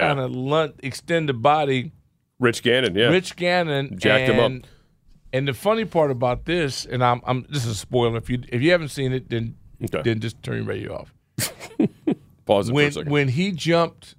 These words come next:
Speaker 1: on and pounded, it's
Speaker 2: Yeah.
Speaker 1: a good clean. It's a,
Speaker 2: It's a clean hit, yeah.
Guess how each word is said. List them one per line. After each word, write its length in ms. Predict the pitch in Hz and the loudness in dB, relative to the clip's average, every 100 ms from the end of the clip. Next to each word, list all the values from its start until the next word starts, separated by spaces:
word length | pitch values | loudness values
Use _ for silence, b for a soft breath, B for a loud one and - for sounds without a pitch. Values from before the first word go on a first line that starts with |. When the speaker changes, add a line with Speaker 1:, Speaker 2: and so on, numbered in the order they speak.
| _ | _
Speaker 1:
on 440 | 127 131 - 123 117 | -2 -2 -2 -8 -2
and 240 | 131 123 - | 0 -2 -2
pounded, 420 | 190 190 147 127 | 0 2 0 -2
it's 240 | 180 196 - | -2 -2 -2
Speaker 2:
Yeah. 180 | 170 | -2
Speaker 1:
a 20 | 151 | 0
good 220 | 294 180 | -4 -4
clean. 240 | 180 147 | -4 -2
It's 240 | 139 147 160 | 0 0 -2
a, 60 | 135 - | -6 -6
Speaker 2:
It's 80 | - | -2
a 40 | |
clean 220 | 135 110 | 2 2
hit, 160 | - | 2
yeah. 60 | 58 | -8